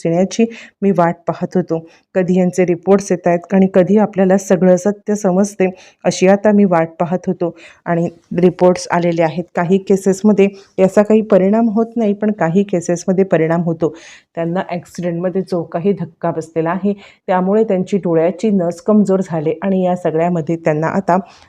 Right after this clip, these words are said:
अम, अम, ब्लाइंडनेस आलेला आहे." यावरती सागर म्हणतो, "जे काही आहे ते सगळं खर्च करा, सगळा, सगळा खर्च करा, मी सगळा खर्च करायला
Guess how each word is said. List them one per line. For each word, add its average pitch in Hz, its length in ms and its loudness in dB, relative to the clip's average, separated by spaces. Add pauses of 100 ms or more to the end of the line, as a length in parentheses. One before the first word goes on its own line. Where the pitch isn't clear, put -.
अम, 180 140 0
अम, 170 400 -4
ब्लाइंडनेस 165 640 2
आलेला 151 280 -2
आहे." 160 180 -4 (420)
यावरती 254 380 2
सागर 214 300 0
म्हणतो, 240 360 4
"जे 233 260 4
काही 233 340 0
आहे 196 200 0
ते 208 160 -2
सगळं 208 480 2
खर्च 170 280 0
करा, 165 240 -2 (500)
सगळा, 220 520 4
सगळा 190 440 2
खर्च 175 260 0
करा, 180 300 2 (320)
मी 226 140 4
सगळा 202 480 2
खर्च 190 260 0
करायला 170 380 2